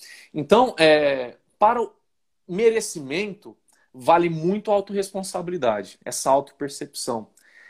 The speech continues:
É, no coaching a gente trabalha muito isso, né? De você, aquilo que você faz, aquilo que você escolhe, você tem que se responsabilizar por aquilo. Porque se você não se responsabiliza por aquilo, acontece um problema muito grande.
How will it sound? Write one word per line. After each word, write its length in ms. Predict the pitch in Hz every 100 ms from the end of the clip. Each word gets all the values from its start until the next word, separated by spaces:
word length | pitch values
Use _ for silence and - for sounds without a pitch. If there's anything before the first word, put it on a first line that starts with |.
| _
É, 680 | 117 117 110 107 107 104 101 101 _ - -
no 100 | 131
coaching 320 | 165 190 170
a 60 | 127
gente 240 | 123 -
trabalha 300 | 135 120 117
muito 340 | 117 120 127 117
isso, 280 | 104 -
né? 220 | 113 120 131
De 320 | 123 117 - _ - _ -
você, 500 | 113 135 135 - -
aquilo 280 | 139 - 233
que 80 | 214
você 220 | 220 214
faz, 300 | - 139 143
aquilo 180 | 139 165
que 60 |
você 180 | 175 -
escolhe, 300 | 160 - 123
você 80 | -
tem 100 | 170
que 140 | -
se 400 | 202 - - 254
responsabilizar 760 | 254 247 233 233 220 208 208 202
por 140 | - 208
aquilo. 320 | - 117 101 - _ _ _
Porque 200 | - 151
se 140 | 180 180
você 240 | 190 -
não 240 | 185 226
se 160 | 269 -
responsabiliza 920 | 180 - 143 131 - 117 113 113 104
por 180 | - 107
aquilo, 520 | 95 - 196 151 - _ _ _ _ -
acontece 400 | 120 156 175 190
um 60 |
problema 260 | 185 185 185
muito 240 | 180 180
grande. 560 | 214 143 180 202 117 98